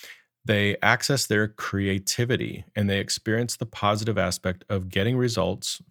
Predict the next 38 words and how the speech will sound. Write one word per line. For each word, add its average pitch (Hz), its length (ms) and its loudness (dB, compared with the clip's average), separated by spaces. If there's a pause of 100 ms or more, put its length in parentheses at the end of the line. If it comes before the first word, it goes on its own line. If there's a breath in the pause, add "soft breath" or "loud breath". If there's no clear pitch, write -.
from 82 220 -2
their 80 280 -4
efforts. - 600 -4 (960 loud breath)
Now, 117 300 4 (100)
at 113 140 -2
this 185 140 6
stage, 90 520 2
I 98 100 4
would 110 160 0
suggest 98 560 -2
that - 180 -4
things 98 460 0
can 180 320 2
be 101 120 0
caught 85 360 0 (220)
and 117 260 2
taught. - 340 -8 (300)
So 107 540 4 (140)
our 98 120 2
kids 160 420 -2
watch 92 320 2
us - 180 -4
like 78 200 -8
hawks, - 640 -6 (120)
right? 98 240 2 (460 loud breath)
They're 104 200 4
still 147 360 2
learning 104 320 2
by 90 180 -2
our 90 280 -2
actions 87 760 -2 (460)
as 92 180 0
to - 140 -4
what 87 200 -4
is 85 140 -6
right 76 220 -4
and 87 120 -4
wrong. 95 340 -2